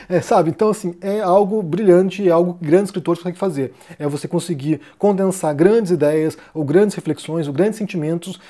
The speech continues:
em poucas frases, ou em poucas linhas, ou em poucos parágrafos. E o Machado faz isso o tempo todo. O Machado é um autor que consegue, ao longo dessa obra, que não é longa, é um texto breve, ele consegue trazer grandes conceitos, grandes ideias, grandes sentimentos, é, sabe? Muito senso de humor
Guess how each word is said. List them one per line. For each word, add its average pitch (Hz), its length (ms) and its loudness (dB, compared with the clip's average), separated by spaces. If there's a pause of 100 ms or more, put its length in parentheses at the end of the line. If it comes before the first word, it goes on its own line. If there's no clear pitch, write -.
(140)
em 175 160 0
poucas 202 300 -2
frases, 175 420 2
ou 165 100 2
em 180 60 0
poucas 185 300 -2
linhas, 170 340 0
ou 156 100 0
em 160 40 -2
poucos 180 220 -6
parágrafos. 147 600 -2 (240)
E 170 60 -2
o - 20 2
Machado 202 300 0
faz 196 160 -2
isso 180 80 -8
o - 40 -8
tempo 226 200 -6
todo. 185 300 2
O - 20 -6
Machado 180 400 -4
é 190 40 0
um 190 40 0
autor 180 400 0
que 190 100 -12
consegue, 185 560 0 (300)
ao 160 100 4
longo 190 220 2
dessa 175 180 -6
obra, 170 260 2
que 175 100 -4
não 240 200 2
é 240 80 4
longa, 196 360 2
é - 20 0
um 156 200 -6
texto 180 300 -4
breve, 170 400 4 (220)
ele 175 100 -4
consegue 185 260 -4
trazer 180 300 0
grandes 185 380 4
conceitos, 175 560 -4
grandes 208 300 0
ideias, 160 300 -2
grandes 196 200 -6
sentimentos, 180 580 -6 (260)
é, 160 140 -2
sabe? 147 460 -2
Muito 247 340 -2
senso 196 260 -4
de 180 80 -4
humor 165 380 -2